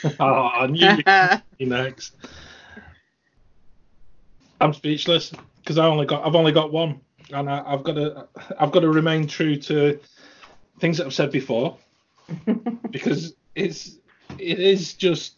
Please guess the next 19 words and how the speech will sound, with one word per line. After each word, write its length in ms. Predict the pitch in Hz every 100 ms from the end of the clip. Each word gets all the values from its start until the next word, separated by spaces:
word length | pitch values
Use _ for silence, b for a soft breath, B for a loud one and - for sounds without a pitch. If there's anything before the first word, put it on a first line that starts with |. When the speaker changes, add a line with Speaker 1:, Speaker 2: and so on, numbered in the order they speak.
| -
Speaker 1:
Nemo 500 | 170 185 185 170 160
is 240 | 151 135
just 540 | - 165 151 147 - -
the 120 | 139
epitome 720 | 135 - 156 - 143 131 135
of 360 | 131 131 131 - b b b b -
everything 500 | 151 156 156 151 143
that 100 | 135
is 100 | 123
Disney 540 | - 135 131 131 120 - _
for 120 | - 139
me 240 | 139 139
as 100 | 127
a 60 | 117
dad. 380 | - 135 165 - b b b b b b b b b _
It's 260 | - 143 -
the 160 | 143 135
emotional 600 | 131 143 156 156 165 127
attachment. 840 | - - 170 - - 180 180